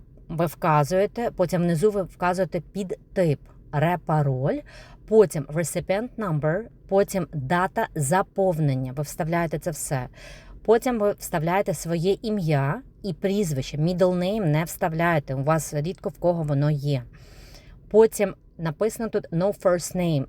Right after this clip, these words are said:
А, у нас в українців дуже рідко таке трапляється, нічого не відмічаєте. Дата народження, місяць, день, рік. А, і вставляєте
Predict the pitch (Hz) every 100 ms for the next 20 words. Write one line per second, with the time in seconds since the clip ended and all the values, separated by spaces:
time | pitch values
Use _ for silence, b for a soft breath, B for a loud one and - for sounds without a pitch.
0 | - 160 147 143 139 - 175 180 185 156
1 | 170 175 196 208 156 156 156 - 156 -
2 | 147 156 156 151 135 139 147 220 - 170
3 | 165 160 147 160 147 151 135 131 139 B
4 | B B - 151 170 180 196 196 190 175
5 | 139 135 131 - 156 160 165 160 - 208
6 | - - 143 147 160 160 160 - - 170
7 | 175 190 - - - B B B B B
8 | B - 151 147 - 214 247 - - 175
9 | 175 190 -